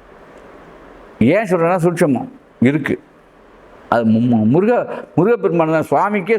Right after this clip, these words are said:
சுவாமியானவர். சுவாமிநாத சுவாமி என்று பெயர். அவரை விடாம இருக்க பிடிங்க,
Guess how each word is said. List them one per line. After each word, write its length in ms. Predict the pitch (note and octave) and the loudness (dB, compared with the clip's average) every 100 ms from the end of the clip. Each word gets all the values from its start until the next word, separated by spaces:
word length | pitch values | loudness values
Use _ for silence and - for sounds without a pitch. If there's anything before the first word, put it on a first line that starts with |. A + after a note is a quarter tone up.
| E3+ | 0
சுவாமியானவர். 560 | F3+ F3 E3 C#3 G#2+ - _ _ _ _ _ _ _ _ _ - _ - - - - - - - - - - - - - - - - - - - | -2 -2 -2 -4 -8 -14 _ _ _ _ _ _ _ _ _ -20 _ -20 -20 -20 -20 -20 -20 -20 -20 -20 -20 -20 -20 -20 -20 -20 -20 -20 -10 -2
சுவாமிநாத 640 | D3 G#3 A3 G#3 G3 F#3+ D#3 | 0 0 0 0 2 -2 0
சுவாமி 280 | E3+ F3 F3 E3 | 0 0 -2 0
என்று 160 | D#3+ D3 | -2 -2
பெயர். 200 | G#2 - _ _ _ _ _ _ _ - - - | -4 -6 _ _ _ _ _ _ _ -20 -20 -6
அவரை 180 | F#2+ G2 | -2 0
விடாம 440 | G#2 B2 C#3+ D3+ B2+ A#2+ | 0 0 -2 -2 -2 0
இருக்க 160 | C#3+ | -2
பிடிங்க, 340 | D3 A2 G2+ | -2 -4 -6